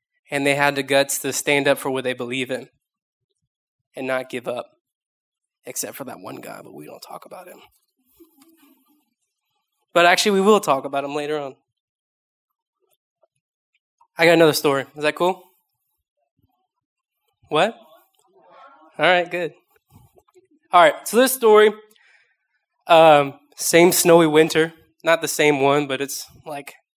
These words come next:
A D eight hundred or something like that. Actually, this story actually is post-World War Two. So Romania and Ukraine. I got it mixed up. Uh, we, we go to,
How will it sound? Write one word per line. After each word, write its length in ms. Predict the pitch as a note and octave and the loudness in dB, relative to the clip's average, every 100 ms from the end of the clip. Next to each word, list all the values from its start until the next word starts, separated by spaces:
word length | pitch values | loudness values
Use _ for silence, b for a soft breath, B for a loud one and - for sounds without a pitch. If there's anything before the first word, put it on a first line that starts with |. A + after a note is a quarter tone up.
| _ _ _ _ _ _ _ - | _ _ _ _ _ _ _ -10
A 200 | D3 D3 | -4 -4
D 360 | C#3+ D#3 D3 - | -4 -4 -4 -4
eight 180 | C#3+ C#3 | -6 -4
hundred 400 | C#3 D3 C#3+ C#3+ | -4 -2 -2 -2
or 80 | |
something 240 | C#3+ D3+ D3+ | -4 -6 -6
like 200 | C#3+ - | -6 -6
that. 220 | C#3+ C#3 - _ _ B B B B B _ _ _ _ _ _ _ - D3 _ _ _ _ | -6 -6 -10 _ _ B B B B B _ _ _ _ _ _ _ -20 -20 _ _ _ _
Actually, 280 | D#3+ D#3 D#3 | -6 -4 -4
this 180 | D3+ D#3 | -4 -4
story 300 | D3+ C#3 C3+ | -2 -2 0
actually 340 | C3+ - C3+ | -2 -2 -8
is 160 | C3 A#2+ | -8 -10
post-World 760 | - - D3 - - C3+ C#3 C3 | -10 -8 -6 -8 -10 -14 -10 -8
War 120 | B2+ | -10
Two. 280 | - B2 C3 _ _ | -10 -14 -18 _ _
So 160 | - D#3 | -8 -2
Romania 520 | D3+ D3 D3 C#3+ C#3 | 0 0 0 0 -2
and 120 | B2+ | -4
Ukraine. 640 | B2 B2 C3 B2+ A2+ - _ _ | -6 -12 -12 -12 -14 -20 _ _
I 40 | |
got 120 | B2 | -18
it 60 | A#2 | -18
mixed 240 | B2+ - | -18 -20
up. 100 | F#2 - _ _ _ _ _ _ _ _ _ _ _ _ _ _ _ _ _ _ _ _ _ _ _ _ _ _ _ | -20 -20 _ _ _ _ _ _ _ _ _ _ _ _ _ _ _ _ _ _ _ _ _ _ _ _ _ _ _
Uh, 200 | D3+ D3 D3 | -2 -2 0
we, 160 | E3 D#3+ | -2 -4
we 160 | D#3+ | -6
go 200 | D#3+ E3 | -2 -2
to, 560 | E3+ - F3+ E3+ D#3+ D3 | -2 -4 -4 -2 -4 -6